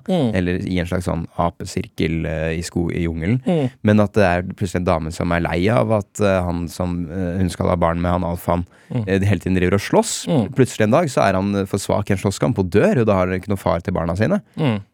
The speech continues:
Speaker 2: Så kanskje det har vært fint med han myke som står ved siden av der og ikke er så god på å slåss. Det her
Speaker 1: Mm.
Speaker 2: kommer vi inn.
Speaker 1: Mm.
Speaker 2: <laughs> Og, og, og, ikke sant? For at disse to skal få laget sitt barn,
Speaker 1: Mm.
Speaker 2: så må de gjøre det i skjul.
Speaker 1: Ja.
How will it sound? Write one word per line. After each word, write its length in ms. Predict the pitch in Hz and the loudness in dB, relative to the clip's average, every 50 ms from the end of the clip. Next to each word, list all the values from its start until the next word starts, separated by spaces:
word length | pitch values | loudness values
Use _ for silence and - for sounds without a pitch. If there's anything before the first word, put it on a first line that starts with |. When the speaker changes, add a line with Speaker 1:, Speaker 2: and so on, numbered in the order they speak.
| _ _ | _ _
Speaker 2:
Så 120 | - 135 | -2 2
kanskje 180 | 139 135 - 120 | 2 2 4 2
det 0 | |
har 80 | 110 107 | 2 2
vært 80 | - | 2
fint 240 | - 120 139 190 202 - 277 | 2 2 2 2 0 -2 0
med 60 | 247 220 | 2 2
han 40 | 202 190 | 2 4
myke 280 | 160 117 - - 113 113 | 2 2 2 0 0 0
som 80 | 135 | 2
står 140 | 127 - 110 110 113 | 2 2 0 0 0
ved 20 | |
siden 200 | - 120 104 92 | 0 0 0 2
av 60 | 90 | 2
der 120 | 95 95 101 | 2 2 2
og 80 | 104 | 2
ikke 80 | - 95 | 0 0
er 60 | 95 - | -2 0
så 140 | - 98 95 | -2 0 0
god 100 | 98 92 | 0 0
på 80 | - | -2
å 60 | 98 - | -2 0
slåss. 160 | - 98 - | -2 -2 0
Det 100 | - 127 | 2 4
her 100 | 123 123 | 4 4
Speaker 1:
Mm. 40 | 120 | 4
Speaker 2:
kommer 140 | - - 151 | 4 2 2
vi 140 | 131 123 120 | 2 2 2
inn. 80 | 135 135 | 2 2
Speaker 1:
Mm. 680 | 233 240 214 185 185 185 196 - 214 254 240 220 - - - - 233 233 208 - - - | 2 4 4 4 4 2 0 -2 0 0 0 0 0 -2 -4 -12 -8 -6 -6 -6 -6 -6
Speaker 2:
<laughs> 160 | - - - | -8 -6 -2
Og, 240 | - 135 139 139 127 131 143 143 | 0 2 2 2 0 -2 -2 0
og, 460 | 139 143 147 147 147 139 139 131 - - - - - | 2 4 4 4 4 2 0 -2 -6 -10 -14 -10 -4
og, 140 | 120 131 135 131 - - | -4 -4 -4 -4 -6 -6
ikke 240 | 139 139 131 131 131 | -4 -4 -4 -2 0
sant? 180 | - 170 170 - | 0 0 2 2
For 80 | 143 | 0
at 60 | 143 | 2
disse 220 | 135 160 131 - 131 | 2 0 0 0 -2
to 100 | - 123 110 | 0 0 0
skal 140 | - 120 | 0 0
få 100 | - - 131 | 0 2 2
laget 220 | 120 101 101 107 - | 2 2 2 -2 -2
sitt 180 | - 123 - | -4 -2 2
barn, 240 | 123 131 175 208 156 | 2 2 2 2 0
Speaker 1:
Mm. 320 | 175 180 156 127 110 113 - _ _ _ _ _ _ _ _ _ _ - | 0 0 0 0 -2 -4 -8 _ _ _ _ _ _ _ _ _ _ -2
Speaker 2:
så 140 | - 135 | 0 2
må 100 | 135 131 | 4 4
de 80 | 139 143 | 6 6
gjøre 200 | 139 110 98 113 | 4 4 4 4
det 100 | 113 104 | 4 4
i 80 | 113 127 | 2 4
skjul. 260 | - 127 143 170 143 - | 4 2 2 2 0 -2
Speaker 1:
Ja. 160 | - 131 139 | -2 -2 -2